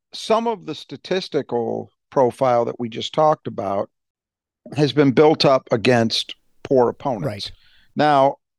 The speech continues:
Speaker 1: on the flip s-, to cut the other direction, play devil's advocate, when you're playing bad teams, what are you supposed to do? You're supposed to drill
Speaker 2: Yeah.
Speaker 1: them.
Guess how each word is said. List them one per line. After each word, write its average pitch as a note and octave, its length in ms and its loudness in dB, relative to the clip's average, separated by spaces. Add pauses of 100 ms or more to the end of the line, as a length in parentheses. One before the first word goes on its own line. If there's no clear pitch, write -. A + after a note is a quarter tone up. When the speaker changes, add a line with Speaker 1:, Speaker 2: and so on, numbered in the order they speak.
Speaker 1:
on D3+ 180 0
the C3 60 -6
flip G3+ 300 -4
s-, - 120 -12 (100)
to D3+ 100 -6
cut D3+ 300 -2
the C#3 160 -2
other A#3+ 200 0
direction, B2 720 -4
play B2 140 -4
devil's G#2+ 400 -6
advocate, C#3+ 600 -6 (460)
when C3+ 100 -6
you're C3+ 80 -4
playing F3+ 380 0
bad C#3 280 4
teams, C#3+ 400 -6
what C3 140 -6
are - 20 -8
you B2+ 80 -8
supposed A#2 420 -2
to G#2+ 60 -16
do? A2+ 160 -4
You're F#2 160 -10
supposed - 360 -2
to A2 60 -2
drill B2 260 0
Speaker 2:
Yeah. B2 60 -6
Speaker 1:
them. - 120 -12